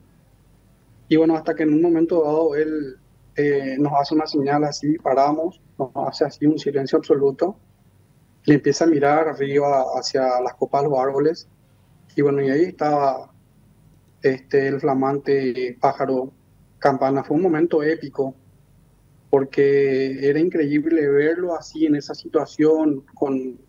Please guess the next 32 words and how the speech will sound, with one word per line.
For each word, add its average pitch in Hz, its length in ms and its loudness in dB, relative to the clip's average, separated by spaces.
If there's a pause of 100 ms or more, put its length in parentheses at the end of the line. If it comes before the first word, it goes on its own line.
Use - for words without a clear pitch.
(100)
con 139 200 0
esos 143 220 -6
colores, 147 600 0
ese 135 240 -8
clima, 160 540 0 (720)
esa 147 260 0
situación, 147 840 -2
¿verdad? 131 340 0
Y 131 240 -6 (1040)
re-, 139 300 0
realmente 165 500 2
fue, 156 500 2
fue 156 100 -6
impresionante, 143 880 -4
fue 143 480 2
uno 147 160 2
de 165 60 2
los 170 100 -4
momentos 143 400 0
más 143 180 -2
espectaculares 143 600 0
que 147 80 2
me 156 120 2
tocó 139 320 0
como 143 220 2
profesional 151 720 0
agarrar 139 380 0
y 127 320 -10
lograr 135 360 2
esa 135 200 0
imagen, 127 540 -4
esa, 131 440 -2